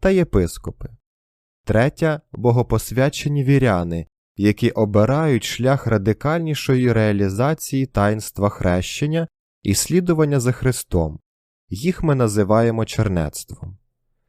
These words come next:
Для кожного вірянина Важливо зберігати свою ідентичність, належності до однієї або навіть двох із цих груп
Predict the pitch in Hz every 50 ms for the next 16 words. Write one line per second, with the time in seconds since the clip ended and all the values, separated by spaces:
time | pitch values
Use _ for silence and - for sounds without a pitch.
0 | _ _ _ _ _ _ _ - 101 98 101 104 110 107 104 - - - 165 175
1 | 165 135 135 131 110 101 110 95 90 104 101 104 127 143 165 170 160 147 117 107
2 | 104 101 95 - _ _ _ _ - 98 98 107 110 107 131 175 202 202 180 175
3 | 143 120 107 120 127 127 131 131 143 180 190 - 165 151 - - 139 135 139 139
4 | 147 117 117 127 123 139 143 151 143 - 147 110 - - - - 87 85 80 -
5 | - - - - _ _ _ - 85 95 95 98 117 151 180 175 160 175 170 156
6 | - - 135 120 110 117 - 113 110 101 101 110 107 104 110 143 175 185 185 175
7 | 160 - - - 110 110 113 123 123 131 135 131 131 135 117 98 92 98 110 117
8 | 147 156 131 - - - 104 - - - - 123 117 101 107 139 139 107 87 -
9 | -